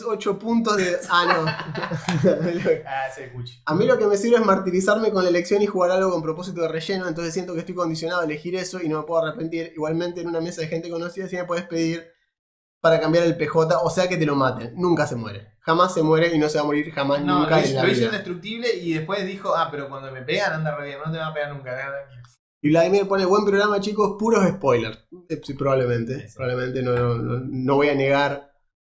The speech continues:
Speaker 1: ni mucho menos, la presencia o ausencia de spoilers.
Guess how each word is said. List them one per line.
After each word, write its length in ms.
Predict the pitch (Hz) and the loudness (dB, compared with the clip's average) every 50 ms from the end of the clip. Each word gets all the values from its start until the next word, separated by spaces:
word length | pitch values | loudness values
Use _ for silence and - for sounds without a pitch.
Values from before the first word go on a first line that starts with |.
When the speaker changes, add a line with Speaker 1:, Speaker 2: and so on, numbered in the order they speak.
| _ _ | _ _
Speaker 1:
ni 80 | 131 139 | 0 2
mucho 340 | 143 151 151 147 156 143 139 | 4 2 2 2 2 2 2
menos, 580 | 147 147 143 143 143 143 143 156 - - - - | 2 2 2 2 2 2 0 0 -4 -8 -12 -10
la 240 | - 139 135 131 131 127 | -4 0 2 2 2 2
presencia 640 | 131 131 131 - 156 156 156 156 165 156 147 147 - | 0 0 0 2 2 2 4 4 4 2 2 2 0
o 240 | 147 147 151 156 151 | 0 2 2 2 2
ausencia 580 | 139 135 131 - - 139 147 147 147 147 135 127 | 2 0 0 0 -2 -4 -4 -2 -2 -4 -4 -4
de 340 | 123 131 135 - - 120 - | -4 -6 -8 -8 -10 -14 -16
spoilers. 560 | - 123 107 104 104 101 - - _ _ _ | -16 -16 -16 -16 -16 -18 -20 -20 _ _ _